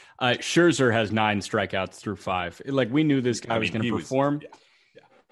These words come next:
Speaker 1: He, one swing changes the complexion of these types of games. It's cool.
Speaker 2: That's how it goes in the playoffs.
Speaker 1: That's what postseason baseball is, man.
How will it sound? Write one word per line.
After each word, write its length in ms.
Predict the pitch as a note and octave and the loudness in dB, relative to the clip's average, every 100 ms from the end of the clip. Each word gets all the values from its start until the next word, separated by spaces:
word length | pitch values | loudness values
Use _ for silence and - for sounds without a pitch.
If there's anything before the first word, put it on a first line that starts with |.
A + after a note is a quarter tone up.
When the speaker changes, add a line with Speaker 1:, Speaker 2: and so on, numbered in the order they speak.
| _ - | _ -6
Speaker 1:
He, 380 | C#3+ D3 B2+ C#3+ | -2 -2 -4 -8
one 340 | D#3 B2+ F3 G3 | 0 2 4 2
swing 440 | - E3 G#3+ F#3+ | 0 2 2 2
changes 420 | - C#3+ C#3 C3+ | 0 -2 -2 -4
the 80 | C3+ | -4
complexion 560 | C#3 C3 D3 D3+ - C3+ | -2 -2 -2 -4 -4 -4
of 60 | |
these 180 | B2 A#2 | -2 -2
types 260 | C3 A#2 - | -2 -2 -2
of 60 | |
games. 440 | A2+ G#2+ F#2+ - - _ _ - - - _ _ _ _ _ _ _ _ _ _ _ | -2 -2 -2 -10 -20 _ _ -20 -18 -18 _ _ _ _ _ _ _ _ _ _ _
It's 80 | - | -14
cool. 180 | - C3+ | -6 -4
Speaker 2:
That's 40 | A2+ | -4
how 60 | A2 - | -6 -6
it 40 | |
goes 260 | D3 C3+ - _ _ - | -6 -8 -16 _ _ -12
in 140 | G#2 | -10
the 60 | F#2 | -2
playoffs. 440 | C#3+ C#3 B2 - _ _ _ - | 0 0 -2 -14 _ _ _ -12
Speaker 1:
That's 120 | A#2+ | -6
what 20 | |
postseason 440 | C3 B2 C3 A2+ A2+ | -2 -2 -4 -6 -4
baseball 440 | A2+ - A#2 G#2 | -4 -4 -4 -4
is, 140 | G2 G2 | -8 -8
man. 200 | G2 | -10